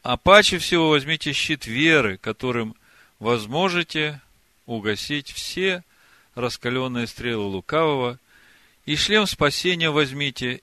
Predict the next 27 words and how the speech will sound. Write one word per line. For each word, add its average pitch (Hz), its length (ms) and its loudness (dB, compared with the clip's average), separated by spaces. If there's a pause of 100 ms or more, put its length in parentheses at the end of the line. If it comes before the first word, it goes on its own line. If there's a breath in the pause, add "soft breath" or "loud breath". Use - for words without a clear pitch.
и 123 120 -2
меч 120 280 0
духовный, 170 600 0
который 113 460 -2
есть 117 480 -4 (120)
Слово 110 640 -4 (240)
Божие". 95 440 -10 (1800 soft breath)
По 135 120 -2
сути, 160 500 -6 (120)
апостол 143 480 -8
Павел 143 340 -2
здесь 123 520 -12 (460)
в - 80 -20
точности 117 720 -10 (300)
говорит 143 400 -4
именно 151 300 -4
о 127 40 -4
том, 156 260 -6
о 131 80 -6
чем 127 200 -12
мы 120 100 -8
читали 127 380 -6
сейчас 113 340 -8
в 95 100 -16
двадцатой 107 520 -8
главе 104 340 -8
книги 95 480 -12